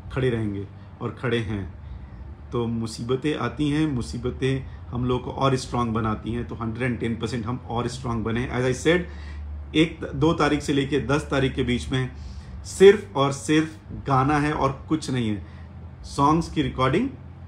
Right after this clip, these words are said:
सॉन्ग्स की शूटिंग, सॉन्ग्स का लॉन्च, सॉन्ग्स की रिकॉर्डिंग, सॉन्ग्स की शूटिंग and सॉन्ग्स के लॉन्च, यही होने वाला है। And सब के सब एक से बढ़ के एक लोकगीत हैं, कुछ हमारे लिमिटेड हैं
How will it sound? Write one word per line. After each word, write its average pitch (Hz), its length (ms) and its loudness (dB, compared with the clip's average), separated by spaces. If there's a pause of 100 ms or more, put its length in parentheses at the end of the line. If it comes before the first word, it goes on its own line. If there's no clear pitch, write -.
(260)
सॉन्ग्स 139 400 0
की 147 120 -2
शूटिंग, 151 380 0 (560)
सॉन्ग्स 135 440 0
का 143 100 0
लॉन्च, 127 440 0 (640)
सॉन्ग्स 135 360 0
की 147 140 -2
रिकॉर्डिंग, 135 560 2 (340)
सॉन्ग्स 139 520 -2
की 143 100 0
शूटिंग 151 400 0 (320)
and 120 120 -2
सॉन्ग्स 135 360 0
के 143 100 0
लॉन्च, 113 340 -2 (460)
यही 156 360 4
होने 151 220 6
वाला 113 240 4
है। 107 360 -4 (100)
And 127 200 -2
सब - 460 0
के 156 100 2
सब 135 420 -2
एक 127 160 0
से - 100 -4
बढ़ 120 160 0
के 123 160 0
एक 120 120 0
लोकगीत 127 440 -4
हैं, 151 200 -4 (480)
कुछ 135 240 -2 (180)
हमारे 117 500 -2
लिमिटेड 160 520 4
हैं 185 280 0